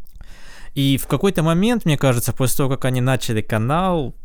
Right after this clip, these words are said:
делали вот что-то от души, рассказали о своих любимых книгах, всё это сделали, они начинают понимать, что контента для того, чтобы выпускать его раз в неделю, как рекомендуют, если я не ошибаюсь.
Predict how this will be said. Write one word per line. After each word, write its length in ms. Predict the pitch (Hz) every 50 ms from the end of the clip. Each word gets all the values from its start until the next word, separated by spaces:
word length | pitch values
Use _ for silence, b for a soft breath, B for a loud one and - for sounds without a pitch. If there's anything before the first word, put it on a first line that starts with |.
| -
делали 480 | - - 117 117 120 120 117 107 101 101
вот 160 | 98 101 95
что-то 320 | - - 113 101 - 110 101
от 100 | 95 95
души, 440 | 104 110 104 - - - 156 170 160
рассказали 520 | 135 117 101 - - 110 104 110 110 107 107
о 40 | 101
своих 260 | - - 104 101 -
любимых 440 | 107 98 101 104 101 101 98 - -
книгах, 760 | - - 101 98 101 120 139 143 139 131 123 120 120 107 98
всё 180 | - - - 113
это 200 | 98 - 104 101
сделали, 560 | 95 101 110 - 135 131 120 123 113 101 - B B B B B B B -
они 100 | 113 120
начинают 420 | 131 131 - - 123 123 127 120 -
понимать, 440 | 113 113 117 127 127 120 107 95 -
что 460 | - - - 104 98 95 92 92 - - - - - -
контента 600 | - - 123 113 101 - 151 175 202 190 165 127 107
для 160 | 95 104 101
того, 200 | - 107 107 107
чтобы 220 | - - 107 101
выпускать 480 | 98 92 - 110 - - - 107 95 -
его 160 | 101 98 98
раз 240 | 98 107 104 - -
в 40 | -
неделю, 520 | 110 101 92 98 110 110 107 98 95 90
как 200 | - - 90 87 - - - - - - - -
рекомендуют, 680 | 113 95 - - 98 101 98 95 90 101 104 98 95
если 200 | 104 98 - -
я 60 | 95 87
не 80 | 95
ошибаюсь. 600 | 92 - - 110 98 101 98 92 90 90 - -